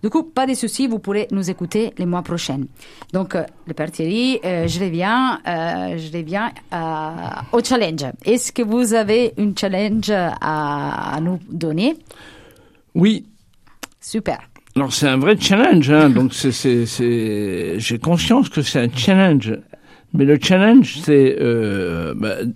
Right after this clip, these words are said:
Speaker 2: déjà d'aller trouver, d'aller chercher chez vous si vous avez une Bible. Donc déjà, alors certains, <laughs> j'imagine, ça peut être simple, mais peut-être que certains, ils ne savent plus où elle est, ou peut-être n'en ont pas. Alors je suis désolé pour eux.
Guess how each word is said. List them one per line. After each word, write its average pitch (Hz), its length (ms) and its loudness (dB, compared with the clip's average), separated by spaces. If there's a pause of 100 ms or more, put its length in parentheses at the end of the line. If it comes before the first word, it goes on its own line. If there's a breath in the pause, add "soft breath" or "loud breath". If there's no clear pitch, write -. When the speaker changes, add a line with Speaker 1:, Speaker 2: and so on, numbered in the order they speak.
(160)
Speaker 2:
déjà 143 480 4
d'aller 147 320 2
trouver, 147 720 4
d'aller 139 300 4
chercher 156 460 2
chez - 160 0
vous 143 180 4
si - 160 -4
vous 120 120 0
avez 113 120 2
une 143 160 4
Bible. 175 460 6
Donc 123 260 -2
déjà, 113 340 -2
alors 101 380 -4
certains, - 580 2
<laughs> 226 80 2
j'imagine, 143 520 4 (340 loud breath)
ça 165 220 4
peut 185 140 4
être 170 140 6
simple, 196 480 6
mais 143 200 6
peut-être 147 420 -2
que 139 120 -6
certains, 156 600 2
ils 135 320 4
ne 135 100 4
savent 143 280 0
plus 147 280 0
où 135 240 4
elle 139 140 4
est, 214 240 4
ou 135 160 4
peut-être 135 460 -4
n'en 135 220 2
ont 131 40 -2
pas. 185 200 2
Alors 135 200 2
je - 80 -8
suis 165 160 -8
désolé 147 460 0
pour 165 300 2
eux. 233 120 2